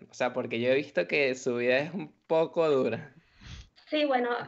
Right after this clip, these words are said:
Speaker 2: eh, digamos que el idol es el artista o los artistas de, que conforman un grupo, ¿ok? Entonces, por ejemplo, yo aquí tengo a mi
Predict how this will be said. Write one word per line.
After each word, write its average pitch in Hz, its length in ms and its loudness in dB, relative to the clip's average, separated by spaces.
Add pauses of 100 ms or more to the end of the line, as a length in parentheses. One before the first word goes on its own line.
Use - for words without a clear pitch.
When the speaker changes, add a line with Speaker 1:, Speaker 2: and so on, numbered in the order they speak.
Speaker 2:
eh, 269 680 2
digamos 294 400 2
que 370 120 2
el 294 100 2
idol 359 380 2
es 330 220 0 (260)
el 320 180 2
artista 330 640 -2 (580)
o 330 400 4
los 294 160 -4
artistas 285 540 -8
de, 269 420 -2
que 262 80 -12
conforman 285 400 -4
un 302 140 0
grupo, - 440 -2 (100)
¿ok? - 180 -4 (540)
Entonces, 247 280 -6
por 294 140 -2
ejemplo, 254 240 0
yo 233 80 6
aquí 240 180 -4
tengo 294 300 2
a 240 480 2
mi 220 260 -4